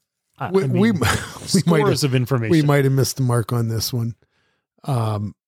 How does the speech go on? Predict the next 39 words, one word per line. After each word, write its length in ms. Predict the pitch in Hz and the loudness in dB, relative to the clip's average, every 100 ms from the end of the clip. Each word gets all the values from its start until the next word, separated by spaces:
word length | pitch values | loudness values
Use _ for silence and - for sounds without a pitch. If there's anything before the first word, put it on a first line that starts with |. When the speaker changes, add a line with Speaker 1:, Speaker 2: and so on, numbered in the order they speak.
| _ _ - | _ _ -4
Speaker 2:
I'm 140 | 160 | 0
not 100 | 160 | 2
gonna 220 | 147 147 | 2 2
name 340 | 131 139 143 139 | 2 4 4 4
names 560 | 135 143 143 143 131 | 4 4 2 2 0
<laughs> 0 | |
or 60 | 120 - - - | 0 -4 -12 -12
point 300 | - - 156 | -4 0 0
fingers, 720 | - - 160 135 143 - - - _ - - - _ _ | -2 0 0 0 -2 -4 -14 -20 _ -20 -20 -20 _ _
but 200 | 135 123 | -4 -2
somehow 680 | - - 233 254 143 127 117 | -2 0 2 2 2 2 2
we 360 | 117 131 208 285 | 2 2 2 2
didn't 420 | 160 143 131 127 _ - | 0 0 -4 -6 _ -4
even 280 | 170 151 | -2 0
understand 600 | 139 139 120 - 147 147 | 2 0 -2 0 2 2
the 60 | 135 | 2
idea 300 | 127 120 123 | 2 2 0
of 80 | 113 | 0
attorney-client 680 | 110 139 131 120 143 107 110 | 0 0 0 0 -2 -2 -2
privilege, 520 | 120 135 233 262 - - _ _ _ _ _ _ _ _ _ _ _ _ _ _ | -2 0 0 -2 -10 -14 _ _ _ _ _ _ _ _ _ _ _ _ _ _
which 360 | 139 127 113 | 0 0 2
is 560 | 139 120 117 110 101 - - | 2 2 2 0 -4 -8 -4
any 280 | 156 160 | 2 4
Speaker 1:
Yeah. 100 | 143 | 4
Speaker 2:
documents 580 | 127 135 139 - 143 123 | 2 2 2 2 0 0
that 100 | 127 | -2
we 200 | 135 131 | -2 0
had 180 | 123 117 | 2 0
shared 380 | - 143 135 139 | -2 2 2 4
with 180 | 131 117 | 2 0
our 140 | 120 | -2
attorney 460 | 113 - 165 170 147 | -2 0 2 4 2
or 40 | |
communications 760 | 120 139 131 123 131 117 131 113 | 0 -4 -4 0 0 2 0 0
we 120 | 131 | 0
had 160 | 135 | 0
with 140 | 135 120 | 0 0
our 100 | 120 | -2
attorneys 580 | 113 139 147 160 160 | 0 0 2 2 0